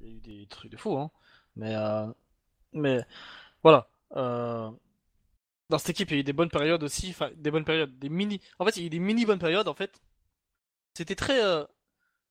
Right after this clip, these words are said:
c'était très, euh, euh, très traître, en fait. Les, tu vois, les, les, les petits, les, les petites périodes qu'on a eues, genre les, les, les, les périodes où on s'est qualifié pour tout sur Internet, où on se sent chaud, et on se dit, « Putain, on a une bonne équipe, en fait, » et tout.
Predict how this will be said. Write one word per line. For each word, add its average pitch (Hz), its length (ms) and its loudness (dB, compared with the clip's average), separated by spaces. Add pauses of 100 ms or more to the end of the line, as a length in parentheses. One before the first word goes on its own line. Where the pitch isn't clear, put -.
(100)
c'était 165 240 -10
très, 240 260 0
euh, 165 500 2 (480)
euh, 143 140 -4 (100)
très - 160 -2
traître, - 360 -4
en 147 60 -4
fait. - 220 -10 (160)
Les, 156 140 -6
tu - 60 -8
vois, 240 80 4
les, 190 100 -2
les, 170 160 -2
les 180 160 -8
petits, 196 220 -12
les, 185 100 -2
les 185 140 -4
petites - 180 -14
périodes 233 240 2
qu'on 170 120 -8
a 165 60 -4
eues, 254 200 -8 (400)
genre 165 160 0
les, 160 200 0
les, 156 120 -6
les, 160 160 -4
les 156 80 -6
périodes 190 220 0
où 180 40 -10
on - 20 -10
s'est - 120 -14
qualifié 160 260 -6
pour 151 160 -10
tout 208 220 -10
sur 165 120 -8
Internet, 165 380 -6 (440)
où 170 120 -2
on 165 80 0
se 160 140 -6
sent 156 160 -2
chaud, 226 380 -2 (260)
et 156 40 0
on 151 120 -2
se 135 80 -8
dit, « 185 220 -6
Putain, - 200 0
on 139 100 -4
a 131 40 -6
une 135 120 -8
bonne 202 160 0
équipe, 196 280 -6
en 180 80 0
fait, » 185 220 -2
et 147 40 -6
tout. 254 240 -6